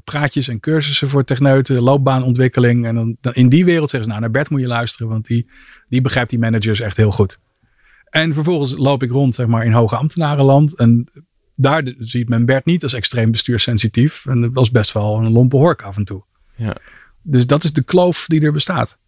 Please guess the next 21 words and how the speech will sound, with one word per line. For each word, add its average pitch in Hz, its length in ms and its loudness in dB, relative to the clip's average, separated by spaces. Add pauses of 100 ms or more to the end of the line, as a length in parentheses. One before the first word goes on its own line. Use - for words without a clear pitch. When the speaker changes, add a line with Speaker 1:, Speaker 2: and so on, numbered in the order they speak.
(560)
Speaker 2:
Maar 101 160 -4
die 101 100 -6
kloof 127 500 -2 (100)
heeft 104 240 -4
dus 107 120 -10
vooral 117 240 0
met 107 100 0
het 104 100 -4
gedrag 110 400 -4
van 113 100 -6
de 107 60 -4
techneuten 113 500 0
te - 100 -12
maken? 220 420 -6 (1040)
Speaker 1:
Er 143 160 4
wordt 226 220 0
v-, - 160 -10 (220)
vaak 196 460 -4
gezegd 135 500 0
van, 120 260 0
joh, 120 340 2